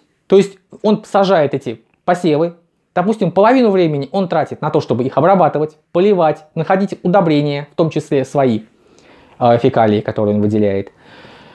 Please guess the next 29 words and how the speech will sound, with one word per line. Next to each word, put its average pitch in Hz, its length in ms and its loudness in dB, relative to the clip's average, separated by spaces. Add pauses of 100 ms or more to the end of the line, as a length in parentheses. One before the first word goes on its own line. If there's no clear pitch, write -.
(680)
Потом 202 300 2
он 190 120 0
идет, 170 320 -2 (320)
допустим, 135 300 -4
в - 20 0
эти 101 240 -2 (420)
джунгли, 202 600 6 (100)
лес, 202 280 4
который 190 320 0
на 175 100 -2
этом 175 220 -4
острове, 151 420 -4
ищет - 360 -2
себе 170 140 4
пропитание, 180 880 0
э, 131 260 -2 (380)
из 160 140 -2
того, 185 220 2
что - 140 -2
растет 180 320 0
на 113 140 -4
этом, 95 220 -8 (1200)
на 127 120 2
этом 113 200 0
острове. 87 440 -6 (640)
Соответственно, 196 800 0 (420)
у 175 60 0
него 208 280 6
уходит 202 540 0